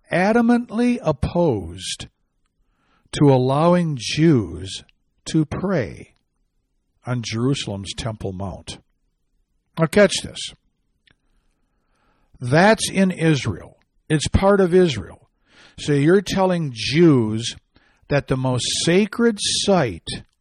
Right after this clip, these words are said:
inside Israel, that the Jews can't pray. The Biden official here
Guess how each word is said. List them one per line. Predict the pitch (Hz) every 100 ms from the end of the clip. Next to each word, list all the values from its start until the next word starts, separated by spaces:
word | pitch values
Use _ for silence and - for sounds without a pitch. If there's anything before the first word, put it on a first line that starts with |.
| _ _ _ _ _ _
inside | 208 247 254 202 - 214 208 202 185
Israel, | - 196 180 120 92 - - _ _ _ _ _ _ _ _ _ _ _ _ _ _ _ _ -
that | 160
the | 156
Jews | 123 156 147 131 120
can't | - 131 117 -
pray. | - 110 - _ _ _ _ _ _ _ _ _ _ _ _ _ _ _ _ _ _ _ _ _ _ _ _ _ _ _ _ _ _ _ _ _ _ _
The | 127
Biden | 135 190 220 165
official | - 143 - 131
here | 123 123 123 143